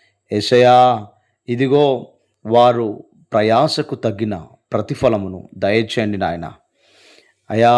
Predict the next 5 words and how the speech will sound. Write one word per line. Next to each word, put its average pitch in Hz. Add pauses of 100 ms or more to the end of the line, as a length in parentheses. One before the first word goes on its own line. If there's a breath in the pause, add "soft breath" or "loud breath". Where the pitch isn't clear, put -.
(180)
ఇదిగో 120 (320)
వారు 113 (120)
కష్టార్జితము 120 (500)
వారి 110 (1160)
అనుభవించులాగున 135